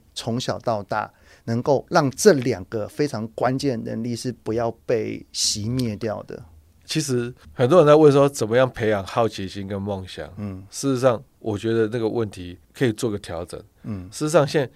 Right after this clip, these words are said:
Speaker 2: 所有的孩子小的时候都有好奇心跟梦想。
Speaker 1: 对，就是，所以我才说，
Speaker 2: 对。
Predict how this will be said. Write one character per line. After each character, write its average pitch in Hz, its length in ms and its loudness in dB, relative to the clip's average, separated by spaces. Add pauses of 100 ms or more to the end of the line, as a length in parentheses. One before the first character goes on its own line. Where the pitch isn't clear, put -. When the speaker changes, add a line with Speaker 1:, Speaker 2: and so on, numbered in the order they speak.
(340)
Speaker 2:
所 - 220 0
有 175 60 8
的 131 120 6
孩 101 180 -2
子 95 300 -8
小 - 260 -4
的 104 100 -4
时 101 120 -4
候 113 80 2
都 - 100 -4
有 101 80 0
好 101 160 -2
奇 92 160 -8
心 92 100 -12
跟 92 140 -2
梦 131 300 4
想。 - 160 -18
Speaker 1:
对， - 80 -20
就 170 100 -4
是， 180 140 -8
所 202 120 4
以 190 40 8
我 165 40 8
才 139 120 4
说， 156 320 6
Speaker 2:
对。 117 100 4